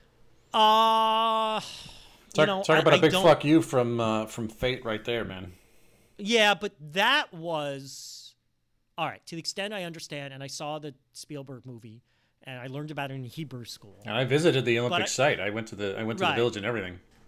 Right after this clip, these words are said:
Speaker 1: I don't think I did. I went to Munich. I don't think I did. Um, so I think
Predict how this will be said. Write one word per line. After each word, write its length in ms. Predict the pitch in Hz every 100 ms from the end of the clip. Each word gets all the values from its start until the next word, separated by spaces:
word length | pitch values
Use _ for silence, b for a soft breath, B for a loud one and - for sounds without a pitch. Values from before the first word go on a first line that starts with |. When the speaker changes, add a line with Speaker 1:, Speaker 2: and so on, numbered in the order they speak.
| -
Speaker 1:
I 140 | 185
don't 160 | 240 277
think 140 | 277
I 80 | 214
did. 240 | 202 151
I 60 | 120
went 180 | 139 151
to 80 | 147
Munich. 240 | 131 120 120
I 40 |
don't 140 | 113
think 120 | _ 110
I 60 |
did. 180 | 104 - -
Um, 300 | 165 156 160
so 400 | - - 202 175 -
I 140 | 190
think 260 | 240 247